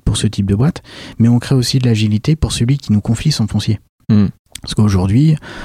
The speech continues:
Speaker 1: en quelques mois, nous, il, il peut récupérer ses postes de travail, euh, s'il va recruter, s'il sort un nouveau produit, si, voilà. Donc il y a tout un tas de, d'éléments dans nos contrats qui, qui vont dans ce sens de l'agilité.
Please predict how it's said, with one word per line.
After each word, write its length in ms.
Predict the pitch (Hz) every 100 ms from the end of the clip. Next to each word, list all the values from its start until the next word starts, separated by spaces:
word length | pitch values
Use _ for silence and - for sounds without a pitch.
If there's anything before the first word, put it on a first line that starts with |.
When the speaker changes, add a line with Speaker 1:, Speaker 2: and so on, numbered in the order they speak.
| - -
Speaker 1:
en 280 | 104 101 98
quelques 300 | 143 127 120
mois, 300 | 107 127 160
nous, 220 | 123 143
il, 200 | 123 113
il 100 | 101 - _
peut 120 | 160
récupérer 600 | 147 123 117 117 107 147 - _ _
ses 180 | - 107
postes 240 | - 113
de 60 | 104
travail, 440 | - 95 107 151 127 - - - - -
euh, 580 | 101 95 95 92 92 92
s'il 480 | 95 - 120 123 104
va 140 | 92
recruter, 580 | 92 92 123 - 123 123
s'il 280 | - 104 98
sort 220 | 110 98
un 40 |
nouveau 200 | 98 101
produit, 520 | 113 - 117 117 120 123
si, 300 | - 98 95
voilà. 180 | 101 - _ - -
Donc 140 | - 101
il 40 |
y 0 |
a 40 |
tout 160 | 101 165
un 80 | 143
tas 160 | 131 135
de, 360 | 117 104 101 98
d'éléments 540 | 104 110 104 117 160
dans 100 | 139
nos 140 | 104
contrats 320 | 101 98 - 160
qui, 440 | - 95 95 101 - - - - - - - - -
qui 120 | 110
vont 180 | 113 143
dans 120 | 120
ce 160 | -
sens 300 | 104 - 143
de 80 | 113
l'agilité. 560 | 104 104 107 107 -